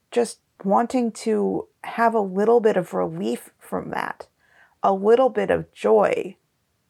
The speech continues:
And that's where Kvothe has been since his parents passed away, since he was twelve, and now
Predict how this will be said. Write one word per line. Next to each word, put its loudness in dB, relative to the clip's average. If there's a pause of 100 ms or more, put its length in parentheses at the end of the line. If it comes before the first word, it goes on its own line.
(280)
And 2
that's 0
where -2
Kvothe -2
has -2
been -2 (560)
since -2
his -4
parents -4 (140)
passed -2
away, -6 (480)
since -6
he 2
was 2
twelve, 0
and -2
now 2